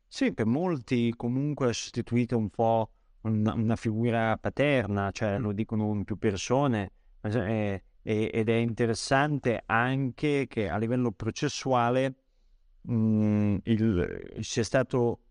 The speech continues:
Speaker 1: il suo metodo sia stato giustificato come, eh, il metodo del buon padre di famiglia,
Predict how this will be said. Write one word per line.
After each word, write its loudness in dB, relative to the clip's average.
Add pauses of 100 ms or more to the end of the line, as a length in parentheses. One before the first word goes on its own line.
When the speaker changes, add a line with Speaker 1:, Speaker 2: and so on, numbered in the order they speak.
(120)
Speaker 1:
il -2
suo -4
metodo 0 (360)
sia -4
stato 0
giustificato -2 (160)
come, 0
eh, -2
il -4
metodo 2
del 0 (320)
buon 2
padre 2
di -2
famiglia, -2